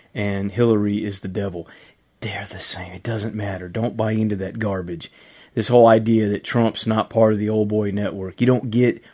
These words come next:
rich, powerful, and famous if you are not. And Hillary,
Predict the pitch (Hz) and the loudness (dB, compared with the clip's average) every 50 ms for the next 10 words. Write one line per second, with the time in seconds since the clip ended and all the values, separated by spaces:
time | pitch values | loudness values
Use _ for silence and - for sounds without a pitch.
0 | _ - 117 120 117 117 - - 120 110 110 107 - - 110 101 98 - - 113 | _ 0 2 2 2 2 -2 -4 2 4 4 4 2 0 -4 -4 -4 -4 -2 -2
1 | 107 107 98 95 - - - 107 98 98 101 98 98 92 92 90 90 95 101 104 | 0 0 -2 -4 -6 -8 -10 -10 -10 -8 -8 -8 -8 -8 -8 -8 -8 -6 -4 -4
2 | 101 101 90 80 - - - - _ _ _ _ _ - - - _ _ _ - | -4 -4 -6 -8 -12 -14 -18 -20 _ _ _ _ _ -20 -20 -20 _ _ _ -2
3 | 110 110 104 95 95 127 135 139 139 139 143 143 139 139 139 123 | 0 0 0 0 2 4 4 6 6 6 6 6 4 4 2 -2